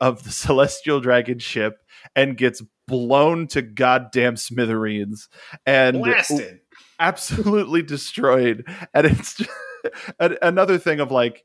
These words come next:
Speaker 1: if you didn't <laughs> hate the Celestial Dragons already, like, they're killing, they're killing children, anybody who's, it, just anybody.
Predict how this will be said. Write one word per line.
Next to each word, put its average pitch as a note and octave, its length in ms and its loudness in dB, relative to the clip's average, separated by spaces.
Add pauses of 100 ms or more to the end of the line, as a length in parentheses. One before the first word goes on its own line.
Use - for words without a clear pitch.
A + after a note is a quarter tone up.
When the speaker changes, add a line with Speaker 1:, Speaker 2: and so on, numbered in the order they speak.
(120)
Speaker 1:
if D#3 200 -4
you E3+ 120 -6
didn't F#3+ 520 -2
<laughs> - 80 -12
hate F#3+ 300 -2
the B3+ 100 -2
Celestial D#3 760 0
Dragons C3 560 0
already, A2+ 500 0 (300)
like, B2+ 280 2
they're C#3+ 280 4
killing, C#3 840 0
they're B2 180 2
killing A2+ 320 0
children, B2+ 600 2
anybody C3+ 440 0
who's, B2 360 -4
it, D3 200 2
just D3 220 -6
anybody. G#2+ 500 -4